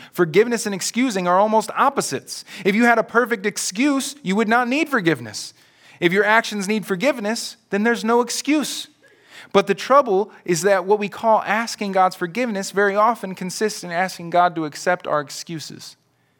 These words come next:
And then he says the remedy to this, though, is to really and truly believe in the forgiveness of sins.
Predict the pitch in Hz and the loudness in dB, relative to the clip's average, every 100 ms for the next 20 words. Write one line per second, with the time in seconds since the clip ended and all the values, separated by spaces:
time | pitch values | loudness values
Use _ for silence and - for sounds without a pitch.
0 | _ _ _ _ _ _ _ - - 160 | _ _ _ _ _ _ _ -14 -4 0
1 | 247 262 220 170 156 143 240 269 254 220 | 0 0 -2 -2 -4 0 0 2 0 0
2 | 180 147 135 - 135 131 135 - - - | 0 -2 -4 -2 0 0 -2 -12 -20 -20
3 | _ - 165 - 165 151 196 262 285 262 | _ -4 -4 -4 -6 0 2 2 2 0
4 | 202 180 - 220 220 220 185 175 175 214 | -2 -4 -4 -2 -2 0 0 0 0 -2
5 | 156 113 - - _ _ _ _ _ - | -2 -8 -16 -20 _ _ _ _ _ -8
6 | 156 143 156 135 180 175 165 147 - 113 | -6 -6 -8 -2 -2 -2 -8 -10 -10 -12
7 | 101 98 - | -14 -18 -20